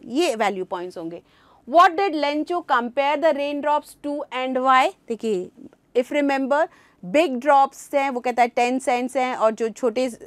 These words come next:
ड्रॉप्स हैं वो फ़ाइव सेंट्स के होंगे। और क्यों करता है? क्योंकि उसके फॉर्म में वो अपनी फाइनेंशियल ग्रोथ को देखता है।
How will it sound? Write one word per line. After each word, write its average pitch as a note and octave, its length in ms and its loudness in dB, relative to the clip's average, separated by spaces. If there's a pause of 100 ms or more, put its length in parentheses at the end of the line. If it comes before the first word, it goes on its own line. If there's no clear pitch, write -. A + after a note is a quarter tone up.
(120)
ड्रॉप्स A#3 400 4
हैं B3+ 100 0
वो A#3+ 140 0
फ़ाइव G#3 300 0
सेंट्स G3+ 380 -6
के G3+ 100 -8
होंगे। F#3+ 160 -4
और B3+ 180 -2 (100)
क्यों E4+ 220 2
करता D4 340 0
है? C#4+ 100 -4 (340)
क्योंकि E4+ 180 -2 (140)
उसके C4+ 360 -8
फॉर्म C#4+ 260 0
में C#4 100 -4
वो C#4+ 140 -2
अपनी C#4+ 280 -2
फाइनेंशियल A#3+ 600 -6
ग्रोथ A3+ 540 2
को A#3 100 -2
देखता F3+ 360 -6
है। E3 200 -14